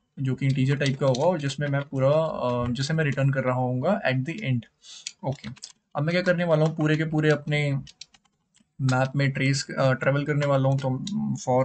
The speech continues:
auto i map। ओके, तो मैं चेक करूँगा सबसे पहले कि क्या मेरा जो i का सेकंड है basically वो greater than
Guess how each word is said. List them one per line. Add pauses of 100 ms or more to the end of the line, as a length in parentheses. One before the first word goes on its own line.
(100)
auto
i (680)
map। (120)
ओके, (1500)
तो
मैं
चेक
करूँगा
सबसे
पहले
कि
क्या
मेरा
जो
i
का
सेकंड
है
basically (800)
वो
greater
than